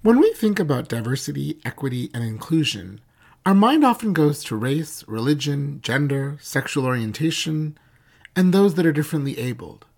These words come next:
But do these differences represent the full landscape of D E I? What topics do we still avoid? The one I'll broach today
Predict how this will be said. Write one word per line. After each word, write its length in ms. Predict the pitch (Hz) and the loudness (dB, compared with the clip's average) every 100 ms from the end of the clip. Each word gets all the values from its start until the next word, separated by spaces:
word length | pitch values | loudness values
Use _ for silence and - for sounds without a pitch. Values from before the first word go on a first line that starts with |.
| _ _ _ _ _ _ _ _ | _ _ _ _ _ _ _ _
But 180 | 170 175 | -2 -2
do 100 | - | -2
these 360 | 165 175 294 311 | 0 2 0 -2
differences 760 | 190 180 180 175 - 180 175 - | -4 -2 -4 -4 -2 -2 -2 -4
represent 600 | 139 139 - 123 131 135 | -4 -2 -2 -2 -2 -4
the 80 | - | -8
full 260 | - 123 120 | -8 -4 -4
landscape 580 | 107 107 110 - 143 | -4 -6 -8 -8 -8
of 140 | 139 120 | -8 -8
D 140 | 127 76 | -8 -8
E 120 | 117 | -10
I? 340 | 127 143 190 - _ _ _ _ _ _ _ | -8 -10 -12 -16 _ _ _ _ _ _ _
What 280 | - 311 - | -4 -4 -2
topics 480 | - 190 196 151 - | -2 -2 0 -2 -2
do 100 | 147 | -6
we 100 | 131 | -4
still 280 | 127 139 127 | -4 -4 -4
avoid? 460 | 120 147 - - _ _ _ _ _ _ _ _ _ - | -4 -6 -8 -14 _ _ _ _ _ _ _ _ _ 0
The 80 | |
one 180 | 185 214 | 4 6
I'll 140 | 233 190 | 6 4
broach 320 | 147 156 - | 4 0 0
today 600 | - 147 165 123 113 | -4 0 0 -2 -8